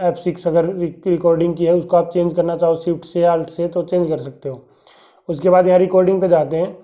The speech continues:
जो बेसिक है, जो काउंटडाउन जो है बे-, रिकॉर्डिंग से पहले का वो बताएगा, जैसे तीन, दो, एक करके रिकॉर्डिंग स्टार्ट होगी, जो मैं अभी आपको दिखाऊंगा। अब आज अगर आपको चाहिए जब रिकॉर्डिंग सवा-, स्टार्ट होगी तो यहाँ पे बीप की आवाज़ आएगी। उसके बाद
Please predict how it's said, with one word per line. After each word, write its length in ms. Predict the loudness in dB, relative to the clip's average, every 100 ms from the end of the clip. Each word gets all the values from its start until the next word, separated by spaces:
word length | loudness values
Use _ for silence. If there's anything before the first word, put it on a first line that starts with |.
| -20 _ _ -4
जो 520 | 0 4 4 2 -2
बेसिक 380 | -4 -2 -2 2
है, 280 | 4 4 -2 -20 _ _ _
जो 120 | -4 0
काउंटडाउन 640 | 2 4 6 4 4 -2 -6 -6
जो 160 | 0 2
है 120 | 2
बे-, 200 | 2 0 -2
रिकॉर्डिंग 420 | 0 2 4 2
से 100 | 0
पहले 280 | 0 2 4
का 80 | 4
वो 140 | 4 4
बताएगा, 480 | 4 4 4 4 4
जैसे 220 | 2 -2
तीन, 340 | -2 -2 0 2
दो, 140 | 2
एक 160 | 0 0
करके 220 | -2 0
रिकॉर्डिंग 400 | -2 0 0 -2
स्टार्ट 260 | 0 0 0
होगी, 140 | 0
जो 120 | 0 0
मैं 80 | 0
अभी 120 | 0
आपको 240 | 0 0
दिखाऊंगा। 460 | -4 -4 -2 -2 -4 -8 -20 _ _ 0
अब 100 | 4
आज 220 | 6 4
अगर 160 | 6 4
आपको 240 | 4 0
चाहिए 300 | 2 2 2
जब 140 | 2 2
रिकॉर्डिंग 400 | 2 2 2 0
सवा-, 500 | 4 4 4 2 -14
स्टार्ट 380 | -2 2 2 2
होगी 200 | 0 0
तो 100 | 0
यहाँ 160 | 2
पे 120 | 0
बीप 240 | 0 -2 0
की 100 | 2
आवाज़ 260 | 2 2
आएगी। 300 | 0 0 -4 -10 -20 _ _ _ _ _ _ _ _ -20 _ -8
उसके 200 | -6 2
बाद 260 | 4 4